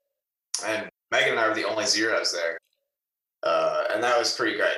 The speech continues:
It was really hot. The ride was really long,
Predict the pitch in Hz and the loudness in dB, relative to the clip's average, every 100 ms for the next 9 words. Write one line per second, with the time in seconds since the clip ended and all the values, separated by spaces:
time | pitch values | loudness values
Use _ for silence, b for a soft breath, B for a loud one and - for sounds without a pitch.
0 | 120 127 127 - 143 139 127 117 113 113 | -2 -2 -4 0 2 4 2 2 2 2
1 | 127 - _ _ _ _ _ _ - _ | 0 -4 _ _ _ _ _ _ -20 _
2 | 120 113 110 123 110 104 101 117 120 110 | -2 2 2 2 0 -6 -4 0 0 2
3 | 101 95 95 | 2 2 -4